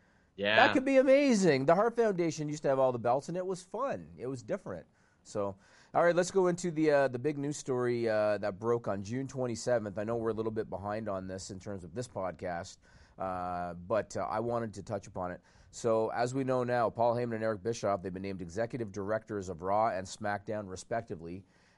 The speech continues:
Speaker 2: And the press release that came out said that these are newly created positions reporting directly to Vince McMahon. They're gonna oversee creative development and integration across all platforms.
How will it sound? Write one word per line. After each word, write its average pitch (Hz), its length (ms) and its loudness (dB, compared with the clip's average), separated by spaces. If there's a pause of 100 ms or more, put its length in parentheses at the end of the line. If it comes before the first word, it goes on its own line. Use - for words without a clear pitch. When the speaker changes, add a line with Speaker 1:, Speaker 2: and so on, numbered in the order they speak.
Speaker 2:
And 92 160 -8
the 98 40 -10
press 127 300 0
release 123 220 0
that 104 160 0
came 110 240 -2
out 117 240 2 (300)
said - 180 -2
that 104 100 -2
these 107 160 2
are 104 80 0
newly 131 320 4
created 120 320 6
positions 110 540 4
reporting 98 360 6
directly 113 460 6
to 110 80 0
Vince 110 220 0
McMahon. 101 500 2 (260)
They're 104 120 -2
gonna 101 180 2
oversee 110 400 0
creative 113 320 4
development 107 580 4
and 92 160 -4
integration 107 560 -2
across 92 320 0
all 110 160 8
platforms. 101 840 2